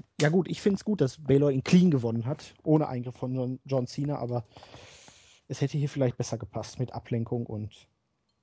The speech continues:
um Owens nicht zu sehr zu schwächen, aber ja. Man braucht da jetzt gar nicht mehr großartig drüber zu reden. Es,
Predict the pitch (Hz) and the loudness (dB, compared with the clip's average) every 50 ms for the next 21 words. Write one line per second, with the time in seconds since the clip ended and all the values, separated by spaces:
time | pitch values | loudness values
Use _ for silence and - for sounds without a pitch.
0 | _ _ _ _ _ _ _ _ _ 139 135 - 139 139 139 139 127 - 139 131 | _ _ _ _ _ _ _ _ _ -4 -2 0 2 2 2 2 2 0 -2 -2
1 | - - - - 127 117 117 120 117 113 113 113 120 - _ _ _ - 117 - | -2 -4 -6 -4 -4 -2 0 2 2 2 2 0 -4 -8 _ _ _ -14 -8 -4
2 | - 117 110 - 117 110 107 107 104 110 - _ _ - 98 92 - _ _ _ | -2 -2 -2 -2 -4 -4 -2 -4 -6 -8 -10 _ _ -10 -10 -10 -10 _ _ _
3 | _ - - - - - - _ _ _ _ _ _ _ _ _ _ _ _ _ | _ -20 -20 -20 -20 -20 -20 _ _ _ _ _ _ _ _ _ _ _ _ _
4 | _ _ _ _ _ - - 127 120 120 147 160 - 143 131 120 - 127 131 139 | _ _ _ _ _ 4 4 6 8 8 6 8 8 6 4 6 4 2 2 2
5 | 131 - 123 120 123 123 - - - _ - _ - 110 110 - - _ - - | 0 -2 -4 -4 -4 -4 -6 -10 -18 _ -20 _ -8 -8 -8 -8 -12 _ -12 -8
6 | 113 110 107 - - 113 - 110 113 113 110 107 113 - - - - - | -8 -8 -8 -8 -8 -4 -2 0 0 0 0 -2 -4 -8 -12 -14 -14 -14